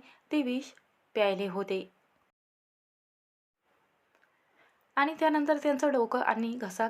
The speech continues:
गरम झालेला होता. त्यावर महादेवाला थंड करण्याकरिता त्यांच्यावर पाणी टाकण्यात आलं होतं. त्यावर महादेवांना थोडा शांत आणि आराम मिळाला होता.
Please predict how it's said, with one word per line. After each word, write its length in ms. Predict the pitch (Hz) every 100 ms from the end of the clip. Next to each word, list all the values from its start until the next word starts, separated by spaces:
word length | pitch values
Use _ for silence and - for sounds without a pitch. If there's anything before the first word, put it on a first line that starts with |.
| 226
गरम 260 | 196 226
झालेला 380 | 269 208 196 196
होता. 280 | 180 190 185 - - _ - - _
त्यावर 260 | 311 311 330
महादेवाला 640 | 311 262 254 247 240 240 247
थंड 220 | - 214 220
करण्याकरिता 840 | 214 214 214 262 269 214 190 202 - - - - -
त्यांच्यावर 380 | 277 269 302 320
पाणी 320 | 240 214 262
टाकण्यात 420 | 294 262 208 196
आलं 200 | 202 196
होतं. 300 | 180 196 196 - _ _ - - - - _ _
त्यावर 320 | 285 294 320 311
महादेवांना 800 | 277 247 240 247 247 233 220 233 254
थोडा 300 | - 220 240 - _ - - _ _ -
शांत 340 | - 214 208 262 -
आणि 340 | 214 208 208 226 _ _ _
आराम 300 | 220 202 214 285
मिळाला 360 | 233 196 196
होता. 340 | 180 185 196